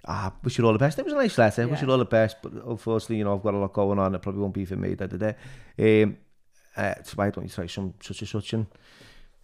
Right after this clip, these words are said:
Speaker 1: sorry, John, but it became a bestseller. Moving on.
Speaker 2: <laughs>
Speaker 1: Anyway.
Speaker 2: That's fun in your bag, isn't it?
Speaker 1: I always
Speaker 2: It's
Speaker 1: like
Speaker 2: fun.
Speaker 1: that, you know, 'cause I, I, Kel, I, I, I wrote, um, I wrote, I don't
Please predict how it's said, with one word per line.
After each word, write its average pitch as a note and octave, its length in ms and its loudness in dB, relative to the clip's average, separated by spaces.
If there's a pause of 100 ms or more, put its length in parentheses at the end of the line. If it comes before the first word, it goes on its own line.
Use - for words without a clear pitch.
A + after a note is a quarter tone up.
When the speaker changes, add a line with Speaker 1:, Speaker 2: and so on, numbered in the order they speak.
(320)
Speaker 1:
sorry, C#3 240 -10
John, B2+ 360 -4
but A#2 100 -10
it - 80 -4
became C3 360 -6
a B2 80 -4
bestseller. B2+ 640 -4 (120)
Moving B2 320 2
on. E3+ 180 4 (220)
Speaker 2:
<laughs> - 260 -2
Speaker 1:
Anyway. C#3 440 8
Speaker 2:
That's - 1200 2
fun C4+ 340 0
in C4 100 -10
your B3 320 -4
bag, B3+ 380 0
isn't - 140 -8
it? - 140 -4 (1160)
Speaker 1:
I - 100 4
always G3+ 140 10
Speaker 2:
It's G#3 60 6
Speaker 1:
like A3+ 160 12
Speaker 2:
fun. G3 140 12
Speaker 1:
that, E3 80 8
you G3 60 6
know, G3+ 100 12
'cause G3+ 140 8
I, A3 80 12 (180)
I, G#3+ 40 8
Kel, G#3 360 8
I, F#3+ 120 8
I, F#3+ 400 2 (220)
I F3+ 140 2
wrote, F#3+ 320 2
um, B2+ 360 0 (460)
I D3+ 120 -4
wrote, D#3+ 260 -4 (200)
I A2+ 60 -8
don't C#3+ 120 -10